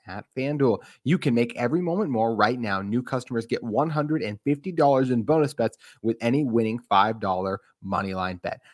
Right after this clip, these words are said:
That's a hundred and fifty bucks if your team wins. Visit fanduel dot com slash locked on to get started. My name is J T Wistersill, former intern inside the University of Utah Athletic Department. And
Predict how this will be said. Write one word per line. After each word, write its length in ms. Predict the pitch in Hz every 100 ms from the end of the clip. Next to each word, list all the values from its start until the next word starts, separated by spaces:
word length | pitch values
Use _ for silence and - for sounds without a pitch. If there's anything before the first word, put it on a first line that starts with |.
| -
That's 160 | 104 110
a 40 |
hundred 440 | - 135 139 170 -
and 160 | 123
fifty 360 | 117 143 143 180
bucks 400 | 156 143 - -
if 300 | - 151 101
your 300 | 98 98 101
team 340 | 113 - 104 113
wins. 320 | 98 - -
Visit 280 | 98 101 -
fanduel 300 | 117 139 175
dot 200 | 208 220
com 240 | 147 123
slash 400 | 120 - 104 131
locked 320 | 143 123 113 123
on 300 | 104 90 - _ _
to 80 | -
get 320 | 87 90 85 - _
started. 460 | - - 98 85 - _ _ - - -
My 160 | 247 262
name 160 | 175
is 100 | 135
J 160 | 135 131
T 120 | 131
Wistersill, 440 | 123 123 139 196
former 220 | 196 113 104
intern 420 | 110 101 113 110
inside 500 | - 127 120 131 120
the 60 | 120
University 320 | 117 123 117
of 40 | 110
Utah 360 | 123 135 123
Athletic 360 | 113 127 120 120
Department. 840 | - - 127 120 127 127 139 143
And 260 | 131 113 107